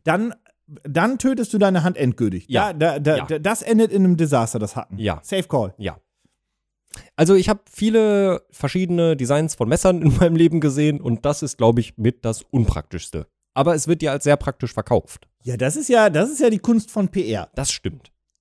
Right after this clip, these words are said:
Speaker 1: Beziehungsweise von einer guten Kampagne, in diesem Fall bei Kickstarter.
Speaker 2: Mhm.
Speaker 1: Also, ich glaube, dass jeder, ähm, Prepper oder Survival, ähm,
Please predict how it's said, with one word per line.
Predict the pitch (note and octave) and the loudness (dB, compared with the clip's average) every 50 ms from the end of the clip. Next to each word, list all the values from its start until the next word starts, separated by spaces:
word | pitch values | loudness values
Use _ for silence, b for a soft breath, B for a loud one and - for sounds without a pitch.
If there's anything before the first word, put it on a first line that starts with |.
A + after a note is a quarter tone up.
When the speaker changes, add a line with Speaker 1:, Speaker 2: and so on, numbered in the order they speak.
| _ _ _ _ - | _ _ _ _ -6
Speaker 1:
Beziehungsweise | B2+ C3+ C3+ F#3+ F#3+ E3+ F3 G3 F3+ | -6 -4 -2 -2 -2 2 2 2 2
von | D#3+ F#3 F3+ | 2 2 0
einer | E3+ D3 | 0 0
guten | F3 F#3+ E3+ | 0 -2 -2
Kampagne, | - D3+ C#3+ C#3 D#3 D#3 C#3+ A#2+ | -2 -2 2 2 2 4 4 2
in | A2 | 2
diesem | A2+ A#2 A2 A2 | 2 0 -2 -2
Fall | G2 B2+ A#2 | 0 0 0
bei | G#2+ A2 | 0 -2
Kickstarter. | - - C3 - - - F#2+ F#2 F2+ F2+ - _ | -4 -4 -10 -10 -10 -12 -12 -10 -10 -12 -14 _
Speaker 2:
Mhm. | - A#2 A2 G#2+ G#2 C3+ G3 D4 F4+ _ b b b b b b _ _ _ _ _ _ _ _ _ _ _ _ _ _ _ | -4 -2 0 2 4 4 4 4 2 _ b b b b b b _ _ _ _ _ _ _ _ _ _ _ _ _ _ _
Speaker 1:
Also, | - F#3+ G3 B3 - _ _ _ _ _ _ _ _ _ _ _ _ _ _ | -4 -2 -2 -2 -2 _ _ _ _ _ _ _ _ _ _ _ _ _ _
ich | - G#3 - - - | -8 -8 -8 -8 -8
glaube, | - E3 D#3+ E3+ F3 F#3 A3+ B3 B3 A3 A#3 A#3+ A#3+ A3 | -4 -4 0 0 2 4 4 2 2 4 4 6 6 6
dass | F#3+ F3+ F3 F3 E3 - - _ _ _ _ _ _ | 4 4 4 2 0 -2 -10 _ _ _ _ _ _
jeder, | B2+ B2+ A#2 A2 G#2+ A#2 D3+ G3 A3+ A#3+ B3 B3+ A#3+ F#3+ C#3+ C#3+ B2+ A#2 G#2 F#2+ F#2 E2 - _ _ - | -16 -14 -12 -12 -6 -2 0 0 0 0 0 -2 -2 0 0 0 0 0 0 -2 -6 -8 -10 _ _ -10
ähm, | C3+ B2+ A#2+ A#2+ B2 A#2+ A#2+ A#2+ A2+ G#2+ A2+ | -8 -6 -4 -2 -2 -2 -2 -2 -4 -6 -10
Prepper | _ - - F#3+ G3+ G3 G#3 G3 F#3+ F#3 F3+ E3+ D#3 C#3+ | _ -6 -4 -4 -2 -2 0 2 2 4 4 4 4 2
oder | C#3 C3+ C3+ C3 | 2 2 2 0
Survival, | B2+ - D3 C3+ D3+ F3+ F#3+ G3 F#3 E3+ F3 F3+ F3 F3 F3 E3+ E3+ E3 C#3 B2+ | 0 -2 -4 0 0 2 2 2 0 0 0 2 2 4 4 2 2 0 0 0
ähm, | D3 D3 C#3+ C#3+ C#3 C#3+ C#3+ C#3 C#3 C#3 C3+ B2+ B2+ - - | 0 0 0 0 0 -2 -4 -4 -4 -6 -8 -10 -14 -16 -20